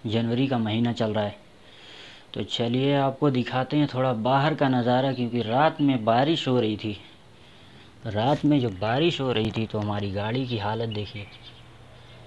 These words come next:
क्या खरबान हो गई है पूरा। खैर, ये है कुछ बाहर के नज़ारे, ये देख लीजिए पूरा पानी पानी, पूरा पानी पानी भरा पड़ा हुआ है। आसमान के कुछ सीन,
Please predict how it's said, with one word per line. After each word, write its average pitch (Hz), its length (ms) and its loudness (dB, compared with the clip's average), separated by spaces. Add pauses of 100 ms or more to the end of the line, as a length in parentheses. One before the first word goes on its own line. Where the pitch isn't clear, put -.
(500)
क्या 123 320 -2
खरबान 117 520 -4
हो 110 120 -6
गई 107 160 -2
है 107 100 -4
पूरा। 98 220 -6 (1040)
खैर, 127 280 4 (1400)
ये 113 320 -2
है 120 120 -2
कुछ 110 260 -8
बाहर 110 380 -4
के 101 180 -8
नज़ारे, 107 480 -4 (1000)
ये 101 140 -2
देख 101 200 -4
लीजिए 95 420 -8
पूरा 101 180 -4 (160)
पानी 110 380 -2
पानी, 104 300 -4 (1700)
पूरा 110 320 -6 (140)
पानी 120 380 2
पानी 110 280 -2
भरा 101 260 -2
पड़ा 101 200 -2
हुआ 98 220 -4
है। 98 60 -10 (540)
आसमान 113 500 -4
के 110 120 -8
कुछ 107 160 -8
सीन, 110 300 -8